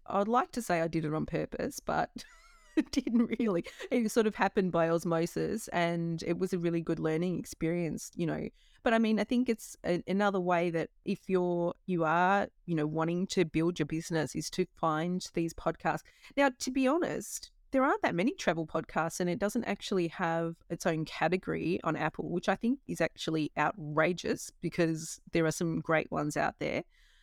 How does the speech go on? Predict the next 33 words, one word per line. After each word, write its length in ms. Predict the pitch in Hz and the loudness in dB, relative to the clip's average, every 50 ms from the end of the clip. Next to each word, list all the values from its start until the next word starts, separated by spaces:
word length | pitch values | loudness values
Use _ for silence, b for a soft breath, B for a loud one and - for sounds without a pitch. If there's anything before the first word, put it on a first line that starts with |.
| b b b b | b b b b
uh, 140 | 190 190 | 0 0
particularly 880 | 185 - 220 - - 262 - - 277 269 269 247 233 226 220 214 208 190 | 0 0 -4 -2 -2 -2 0 0 0 2 2 2 2 2 0 0 0 0
ones 260 | 170 165 165 165 170 | 0 -2 -2 -2 0
that 100 | - 165 | 0 0
are 40 | 165 | 0
destination 720 | 151 - 147 - - - 156 151 - - - - 185 180 | 0 -2 -4 -4 -4 -4 -4 -2 -4 -4 -4 -4 -4 -4
focused. 600 | 170 - 185 196 - - 415 440 - - - - _ _ _ _ - | 0 0 -2 -2 0 -2 -4 -4 -6 -10 -16 -16 _ _ _ _ -2
Like, 140 | 220 214 - | -2 0 0
I 60 | 220 | 0
just, 280 | 254 269 - - - _ - | -2 -4 -6 -8 -16 _ -2
there's 200 | - 226 214 - 185 - | 0 0 0 -2 -6 -2
actually 260 | - 208 - - 277 262 | -2 -2 0 2 2 2
not 120 | 233 - | 2 2
that 160 | - - - | -2 -4 -2
many 260 | - 180 170 160 156 | -2 0 0 0 -2
out 160 | 147 151 - - | -2 -4 -4 -4
there. 160 | - - 160 | -4 -4 -4
So 200 | 156 - 175 170 | 0 0 2 2
I 80 | - - | 2 0
think, 220 | - 262 247 - _ - | 0 0 0 0 _ -4
you 100 | - 214 | -2 0
know, 80 | 175 156 | 0 0
if 100 | 147 - | 0 0
anyone 260 | 202 220 214 175 151 | 0 2 2 0 0
was 120 | 151 151 | -2 -4
thinking 340 | - - 220 254 285 - 208 | -2 0 0 2 2 2 0
about 480 | 165 - - - 80 - - - - - - _ - - | 0 0 -2 -2 -4 -4 -6 -8 -16 -16 -16 _ -14 -6
doing 220 | - - - - - | -4 -4 -2 -2 -2
it, 240 | 170 - 233 - | -4 -4 -4 -4
they 180 | - - 156 156 - - - _ - | -2 -2 -2 -2 -4 -10 -14 _ -2
could 500 | 254 277 254 185 190 185 208 - - 214 - - _ _ _ _ _ _ - - | 0 0 0 -2 -4 -8 -8 -8 -10 -10 -10 -14 _ _ _ _ _ _ -20 -8
have 200 | - - 226 196 | -2 0 2 2
a 80 | 196 | 2